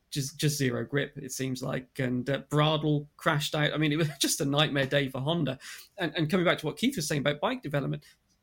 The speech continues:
Honda still, they only have Marc Marquez signed for next year. So at the moment, they don't have any other riders to, you know, that they know are gonna be on the bike racing next year with which to try and develop the bike. This is just making things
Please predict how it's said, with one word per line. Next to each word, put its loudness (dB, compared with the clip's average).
Honda 2
still, 2
they 6
only 6
have 2
Marc 0
Marquez 0
signed 2
for -2
next 0
year. 0
So 2
at -4
the -2
moment, 4
they 2
don't 4
have 0
any 6
other 2
riders -2
to, -2
you -4
know, -2
that -6
they 4
know 6
are 4
gonna 2
be 4
on 2
the 2
bike 2
racing 2
next -6
year -6
with 0
which -4
to -8
try -4
and 0
develop -2
the -12
bike. -6
This -4
is -4
just -4
making -2
things 0